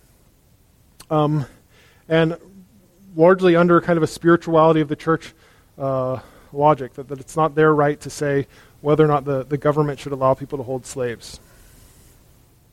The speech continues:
However, uh, the, the, um,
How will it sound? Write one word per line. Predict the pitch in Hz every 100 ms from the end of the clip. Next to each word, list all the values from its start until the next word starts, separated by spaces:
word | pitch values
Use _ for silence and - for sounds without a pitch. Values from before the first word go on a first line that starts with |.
| _ _ -
However, | 175 196 202 190 - _ _ -
uh, | 160 160 156
the, | 170 - _ _
the, | 170 165 151 139 131 _ _ _ _ _
um, | 147 135 127